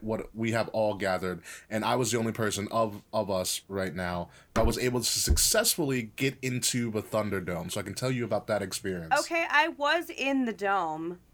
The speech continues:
Speaker 2: just not for a long
Speaker 1: I
Speaker 2: period
Speaker 1: was
Speaker 2: of
Speaker 1: there
Speaker 2: time.
Speaker 1: for the entire time. So let's talk about the prep that's associated with going into the Thunderdome. So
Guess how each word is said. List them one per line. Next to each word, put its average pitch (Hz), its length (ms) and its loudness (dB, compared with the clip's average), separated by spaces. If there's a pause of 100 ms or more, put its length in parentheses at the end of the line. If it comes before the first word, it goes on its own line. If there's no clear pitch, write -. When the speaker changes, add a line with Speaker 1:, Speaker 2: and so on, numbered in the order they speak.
(120)
Speaker 2:
just - 400 2
not 220 420 0
for 208 160 -2
a 190 60 4
long 185 100 4 (140)
Speaker 1:
I 120 120 4
Speaker 2:
period 127 120 4
Speaker 1:
was 117 140 2
Speaker 2:
of - 20 -2
Speaker 1:
there 120 140 2
Speaker 2:
time. 143 200 2
Speaker 1:
for 92 60 -2
the 98 120 2
entire 143 1080 0
time. 85 460 -6 (360)
So - 140 0
let's 185 180 2
talk 202 220 4
about 175 200 2
the 135 60 0
prep 117 320 0
that's 104 180 -2
associated 92 680 0
with 92 240 -2
going 98 240 0
into 92 160 -4
the 92 80 -2
Thunderdome. 85 500 -4
So 110 300 6